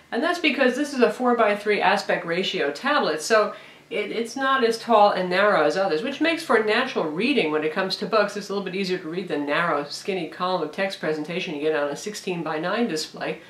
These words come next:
but it also means you will get black bars in videos that are in widescreen format. However, Apple kind of fights this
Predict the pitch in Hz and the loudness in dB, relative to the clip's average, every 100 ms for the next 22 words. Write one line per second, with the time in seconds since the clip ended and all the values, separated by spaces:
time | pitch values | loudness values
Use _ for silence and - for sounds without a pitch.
0 | - - - 247 277 277 254 247 214 208 | -20 -20 -6 2 4 4 4 2 2 0
1 | 208 196 - 175 190 - 165 160 147 165 | 0 0 0 0 0 2 2 2 0 -6
2 | 156 208 208 143 143 147 147 156 147 143 | -2 -2 0 0 0 0 0 0 -2 -2
3 | 147 147 - 147 139 - - 285 190 - | -2 -2 -6 -8 -10 -6 -2 0 0 -4
4 | - - - - 240 269 269 269 320 320 | -10 -20 -20 0 4 6 8 6 4 4
5 | 302 277 247 294 320 - 294 - - | 4 4 4 2 0 2 2 2 -2